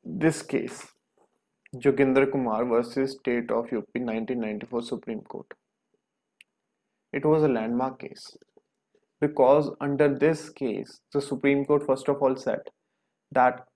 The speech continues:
existence of power of arrest is one thing and use of that power is another. So a police officer need not mechanically make an arrest just because he has gi-, been given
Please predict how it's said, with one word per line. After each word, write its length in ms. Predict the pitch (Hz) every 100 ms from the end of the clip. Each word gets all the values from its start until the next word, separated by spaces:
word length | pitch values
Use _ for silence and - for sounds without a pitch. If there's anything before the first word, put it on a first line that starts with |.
| _ _ _ 135
existence 640 | 127 139 151 151 175 170
of 140 | 165
power 320 | 147 127 123 135
of 160 | 135
arrest 420 | 131 110 123 - -
is 140 | 139 127
one 300 | 117 113 127
thing 240 | 147 135
and 140 | 131 127
use 380 | 120 123 135
of 220 | 135 131 - _ _ _ _ _ -
that 280 | 120 120 -
power 340 | 110 107 110
is 140 | - 120
another. 380 | 110 104 - - _ _ _ _ _ _ _ _ _ _ _ _ _ - -
So 440 | - 147 160 175 - _ -
a 60 |
police 360 | 143 147 151 151
officer 360 | 131 123 -
need 380 | 147 135 131 135
not 460 | 143 139 147 143 -
mechanically 600 | 135 135 123 127 139 139
make 300 | 131 120 -
an 140 | 135 127
arrest 480 | 123 117 123 131 - _ _ _ _ -
just 220 | 143 139
because 360 | 135 131 123 135
he 180 | 135 131
has 200 | 123 120
gi-, 160 | - _
been 200 | 135 135
given 340 | 123 113 120